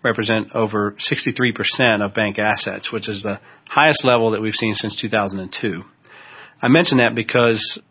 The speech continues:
one thing that that could portend is that even as the economy improves, we may see commercial loan demand lag because companies will use that cash liquidity first to fund growth, you know, initially before seeking credit. Second,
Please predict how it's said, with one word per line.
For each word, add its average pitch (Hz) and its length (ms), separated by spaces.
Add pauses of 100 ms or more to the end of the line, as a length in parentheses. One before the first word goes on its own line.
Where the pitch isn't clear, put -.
(280)
one 160 220
thing 135 180
that 113 140
that 113 200
could - 200
portend 117 360
is 107 120
that 107 240
even 160 260
as 123 120
the 117 80
economy 117 380
improves, 110 760 (600)
we 139 140
may 156 100
see 147 200
commercial 120 400
loan 113 180
demand 107 320
lag 110 360
because 107 280
companies 127 640 (160)
will 113 240
use 117 300
that 107 180
cash 123 360
liquidity 107 560 (520)
first 120 520
to 110 80
fund 110 280
growth, 104 300 (100)
you 113 80
know, 107 80
initially 110 400
before 104 580
seeking 101 540 (340)
credit. - 540 (580)
Second, 170 520